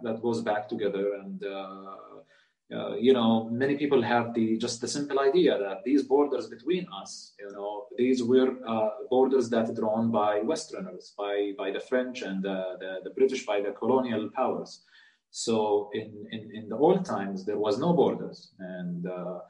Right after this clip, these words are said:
and the Palestinians and the Jordanians have a very special relationship that goes back in the history. Uh, even, like, uh, families, uh, like, marriage and in-, like, intermarriage and families moving on one side or the other. Um,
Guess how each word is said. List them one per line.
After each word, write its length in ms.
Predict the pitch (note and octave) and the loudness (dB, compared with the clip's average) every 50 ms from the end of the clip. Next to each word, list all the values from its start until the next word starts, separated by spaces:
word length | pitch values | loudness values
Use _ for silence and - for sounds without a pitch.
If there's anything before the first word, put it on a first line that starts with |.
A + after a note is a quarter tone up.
| - - _ _ _ _ _ _ _ - | -20 -20 _ _ _ _ _ _ _ -14
and 180 | A2 G2+ G2+ | -10 -6 -4
the 80 | G#2+ - | -4 -4
Palestinians 760 | - D3 C#3+ - - - C#3+ D3+ D3+ D3 C#3 C3+ B2 - - | -2 -4 -4 -2 4 6 6 6 6 4 0 0 -2 -2 -2
and 340 | C3 C#3 D3+ D3+ D3 C3+ B2+ | -2 0 0 0 0 0 2
the 220 | C3 C3 B2+ B2 | 4 4 4 4
Jordanians 840 | A#2 A#2 A#2+ A#2+ A#2 A#2 A#2+ A2+ G#2+ G#2+ G#2 G#2 G#2 G#2 G2+ F#2 G2 | 4 2 2 2 2 2 0 -2 -2 -4 -8 -8 -8 -8 -8 -6 -6
have 140 | G2+ G2 | -4 -2
a 80 | G#2+ G2+ | -2 -2
very 180 | A2 A2+ A#2+ A#2+ | 0 0 0 0
special 360 | A#2 - - - - C#3 C3+ | 0 -2 -4 -2 0 2 4
relationship 680 | C3+ C3+ C3 C3 C3 - A#2+ A#2 - - A2+ A2+ - | 6 8 8 6 6 4 0 -8 -10 -10 -10 -12 -14
that 140 | - G2 - | -16 -16 -8
goes 200 | - A#2 A#2 A2+ | -4 -2 -2 -2
back 200 | A2+ B2 A#2+ - - | -2 -4 -6 -6 -8
in 80 | B2+ | -10
the 100 | B2 B2 | -10 -8
history. 500 | - - - - - G#2+ G#2 G2+ G2 G2 G2 - _ _ _ _ _ _ - | -8 -8 -10 -8 -4 0 2 2 2 0 0 -6 _ _ _ _ _ _ -6
Uh, 200 | G#2 G2 F#2+ F#2+ F#2+ | -4 -2 -2 -2 -2
even, 200 | B2+ A#2 - A#2 | -2 -2 -2 0
like, 420 | A#2 A2+ A2 G#2+ A2 - - - - - - | 2 2 2 2 2 -2 -6 -14 -16 -14 -10
uh, 340 | G#2 G#2 G2+ F#2+ F#2+ F#2+ F#2+ F#2+ | -8 -6 -4 -4 -4 -6 -6 -4
families, 760 | - B2+ C3 C3 C3 B2 A#2+ A#2+ A#2 A2+ G#2+ - - - F#2+ F#2+ G2 | 0 2 2 2 4 4 6 6 6 6 6 4 0 -4 -8 -6 -6
uh, 220 | G2+ G2 G2 F#2+ F#2+ | -4 -6 -6 -6 -4
like, 260 | G2+ G2+ G2 - - - | -4 -4 -4 -6 -6 -4
marriage 480 | B2 B2+ C3 B2+ B2+ A#2+ A#2 A#2 A#2 | 0 2 4 4 4 2 0 -2 -6
and 240 | - A2+ A2+ A2 A2+ C3+ | -8 -8 -8 -8 -8 -8
in-, 180 | B2 B2 B2 A#2+ | -8 -8 -8 -8
like, 220 | - G#2 F#2+ - C#3 | -8 -8 -8 -8 -10
intermarriage 640 | C3 A#2+ A#2 B2+ A#2+ A#2+ A#2+ A#2 A#2+ A#2 A2+ G#2+ | -10 -6 -4 -4 -2 -2 -2 0 0 0 0 -2
and 160 | F#2+ F2+ - | -4 -10 -8
families 440 | - B2 B2 B2 A#2+ B2 A#2 A2 - | -8 -6 -6 0 2 2 2 2 0
moving 400 | A#2+ A#2+ A#2 A2+ A#2 A2+ A2 A2 - | -4 -4 -4 -2 -2 -4 -4 -6 -10
on 120 | G#2+ A2 | -10 -6
one 140 | A2 A2 G#2+ | -6 -6 -4
side 280 | - - A2+ A2+ A2+ A2 | -4 -4 -2 0 0 0
or 120 | A2 G2+ | 0 -2
the 140 | F#2+ G#2 G2+ | -2 -4 -4
other. 340 | G#2+ G#2 G#2+ G#2 G#2 G2+ - - _ _ _ _ _ _ _ _ _ _ _ - | -4 -4 -4 -6 -10 -10 -12 -16 _ _ _ _ _ _ _ _ _ _ _ -4
Um, 760 | A2 G#2+ A2 A2 A2 A2 G#2+ G#2+ G#2+ G#2+ G#2+ A2 A2+ - - | -2 0 0 2 2 2 2 2 2 2 0 -2 -6 -10 -14